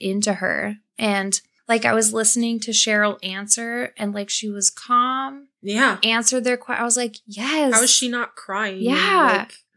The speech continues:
Speaker 2: 'cause
Speaker 1: I
Speaker 2: she's
Speaker 1: w-
Speaker 2: being re-traumatized over and over,
Speaker 1: Yeah.
Speaker 2: having to explain what happened and trying to tell them, "No,
Speaker 1: Yeah.
Speaker 2: I didn't want this to happen."
Speaker 1: Yeah.
Speaker 2: She's
Speaker 1: Yeah,
Speaker 2: incredible. She's
Speaker 1: yeah.
Speaker 2: awesome.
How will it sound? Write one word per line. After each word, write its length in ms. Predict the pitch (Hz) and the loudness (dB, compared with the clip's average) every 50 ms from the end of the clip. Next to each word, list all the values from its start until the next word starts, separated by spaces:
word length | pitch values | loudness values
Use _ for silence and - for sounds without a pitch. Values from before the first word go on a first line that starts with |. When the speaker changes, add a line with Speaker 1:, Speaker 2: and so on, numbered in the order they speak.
| _ | _
Speaker 2:
'cause 180 | - - 240 269 | -4 0 2 4
Speaker 1:
I 100 | 302 349 | 4 4
Speaker 2:
she's 200 | 339 - 214 - | 2 0 -2 -2
Speaker 1:
w- 40 | - | -2
Speaker 2:
being 300 | 240 254 277 269 262 240 | 0 0 2 2 0 0
re-traumatized 960 | 226 233 233 220 - - 208 190 208 233 226 208 196 175 160 170 180 170 170 | 0 -2 -2 -4 -2 -2 0 0 0 -2 -4 -2 -2 -2 -2 -2 -2 -2 0
over 320 | 185 190 185 175 180 185 | 0 0 0 -2 -4 -2
and 100 | 180 208 | 0 2
over, 160 | 254 285 370 427 | 4 4 4 4
Speaker 1:
Yeah. 160 | 392 254 190 | 4 4 4
Speaker 2:
having 220 | 185 190 185 180 | 2 0 -2 -4
to 100 | 180 185 | -6 -6
explain 440 | 175 175 - - - 185 180 175 175 | -4 -4 -2 -2 -2 -4 -6 -6 -6
what 180 | 180 180 - 170 | -6 -6 -4 0
happened 560 | 190 165 175 170 - 165 139 147 - - - | 0 0 0 0 -4 -6 -6 -6 -8 -8 -6
and 240 | - 170 170 165 - _ | -6 -6 -6 -8 -10 _
trying 380 | - - 185 185 185 185 185 180 | -4 0 0 2 0 0 -2 -4
to 100 | 185 185 | -6 -8
tell 260 | - - 185 180 185 | -6 -4 -2 -2 0
them, 240 | 180 175 170 175 - _ | -2 -2 -4 -8 -12 _
"No, 680 | 185 180 175 175 180 196 214 208 185 175 175 175 180 - - - - - | -18 -16 -12 -4 0 2 4 4 4 2 0 -2 -6 -10 -14 -18 -2 2
Speaker 1:
Yeah. 120 | 269 294 311 | 4 4 4
Speaker 2:
I 220 | - 190 185 - _ - | 4 2 0 -4 _ -2
didn't 340 | 196 196 208 214 - - 160 | 0 2 2 0 0 -4 -6
want 300 | 165 180 196 214 208 - | -4 -4 -4 -4 -2 -4
this 240 | 185 180 - - | 0 2 2 2
to 140 | - - 180 | 2 0 -6
happen." 600 | 170 - - 180 185 185 _ - 151 151 - - - | -10 -6 -4 -4 -4 -4 _ -14 -16 -16 -10 -2 2
Speaker 1:
Yeah. 340 | 240 226 214 175 - 220 214 - _ _ - | 4 6 6 4 2 0 -6 -10 _ _ -4
Speaker 2:
She's 320 | - - - - 311 330 | 0 2 4 4 4 4
Speaker 1:
Yeah, 80 | 415 403 | 4 2
Speaker 2:
incredible. 600 | 381 - - 220 196 185 185 165 170 170 170 175 | 0 0 0 0 0 0 0 -4 -6 -8 -6 -6
She's 240 | - - 233 233 226 | -4 -4 -4 -4 -4
Speaker 1:
yeah. 120 | 208 185 - | -4 -4 -2
Speaker 2:
awesome. 540 | - 214 - 160 160 156 165 175 208 208 - | -2 -4 -4 -6 -8 -12 -16 -16 -18 -18 -18